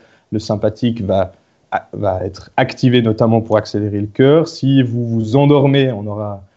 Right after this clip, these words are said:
le parasympathique qui va activer. Puis c'est toujours un système qui bouge en, en parallèle.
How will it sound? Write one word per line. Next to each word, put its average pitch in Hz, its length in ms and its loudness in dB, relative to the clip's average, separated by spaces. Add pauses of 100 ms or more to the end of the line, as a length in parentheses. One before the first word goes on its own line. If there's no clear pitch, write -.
(120)
le 101 80 -12
parasympathique 113 760 -2
qui 101 120 -8
va 95 80 -4
activer. 117 320 -2
Puis 135 100 -8
c'est 117 140 -2
toujours 147 540 4 (260)
un 113 80 -2
système 135 460 0
qui 117 140 -2
bouge 120 380 2 (800)
en, 107 640 -2 (460)
en 113 100 0
parallèle. 117 520 2